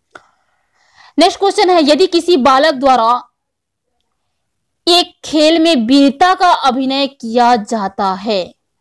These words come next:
तो यह किस प्रकार के खेल में आता है? बौद्धिक खेल, रचनात्मक खेल, कि स्वच्छंद खेल, कि संवेगात्मक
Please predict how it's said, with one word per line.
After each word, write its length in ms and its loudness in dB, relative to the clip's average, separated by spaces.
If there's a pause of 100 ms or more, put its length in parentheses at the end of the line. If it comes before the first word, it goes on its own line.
(640)
तो 80 2
यह 220 4
किस 200 -8
प्रकार 680 0
के 280 -4
खेल 420 -2
में 220 -4
आता 380 -2
है? 480 -8 (880)
बौद्धिक 500 2
खेल, 360 0
रचनात्मक 720 -2
खेल, 300 0
कि 180 -4
स्वच्छंद 680 -2
खेल, 360 -4
कि 160 -8
संवेगात्मक 720 -2